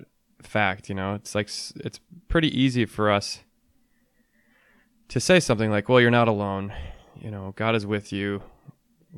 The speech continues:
You know, no matter what your suffering is, that Jesus has suffered and joins with you in that suffering, and it will draw you closer to him." But for those of us who haven't had to suffer very much yet,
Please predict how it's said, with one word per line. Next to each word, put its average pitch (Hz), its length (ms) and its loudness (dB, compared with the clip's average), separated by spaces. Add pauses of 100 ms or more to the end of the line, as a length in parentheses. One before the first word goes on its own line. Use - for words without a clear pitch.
You 101 100 -10
know, 95 140 -8
no 110 200 -6
matter 110 180 2
what 117 160 2
your 117 100 -2
suffering 107 420 -2
is, 101 200 -4
that 101 140 -6
Jesus 104 380 -6
has 101 100 -8
suffered 101 480 -6 (800)
and 101 160 -6
joins 104 500 -2
with 110 320 -4
you 107 160 0
in 104 100 -2
that 101 160 -4
suffering, 101 540 -6
and 92 220 -10 (140)
it 107 60 -10
will 95 120 -8
draw 101 160 -2
you 101 140 0
closer 101 360 -4
to 98 100 -4
him." 98 240 -6
But 92 260 -6 (580)
for 131 100 2
those 160 160 10
of 147 80 8
us 131 140 6
who 123 80 4
haven't 127 400 2
had 110 160 -4
to 101 40 -4
suffer 170 300 -2
very 104 220 -2
much 98 260 -6
yet, 104 200 0